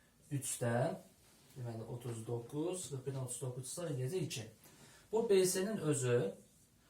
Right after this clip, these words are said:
on üçə bərabərdir. Yəni üzərində xətt bir yəqin ki bilirik ki, hər hansı bir, e, iki rəqəmli, üç rəqəmli ədədlərdir. Məsələn, A B yazıramsa, A B üstü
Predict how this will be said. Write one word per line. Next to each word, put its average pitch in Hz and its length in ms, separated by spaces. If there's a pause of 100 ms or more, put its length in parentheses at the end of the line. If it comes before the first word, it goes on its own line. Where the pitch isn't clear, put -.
(140)
on 175 180
üçə 165 240
bərabərdir. 110 600 (160)
Yəni 143 180
üzərində 160 380
xətt 185 200
bir 147 140
yəqin 147 240
ki 139 160
bilirik 135 320
ki, 175 140 (880)
hər 139 140
hansı 131 240
bir, 170 180 (220)
e, - 20 (460)
iki 135 180
rəqəmli, 117 400
üç 123 140
rəqəmli 120 340
ədədlərdir. 113 560 (260)
Məsələn, 127 320
A 127 220
B 147 80
yazıramsa, 123 560
A 123 180
B 135 120
üstü - 180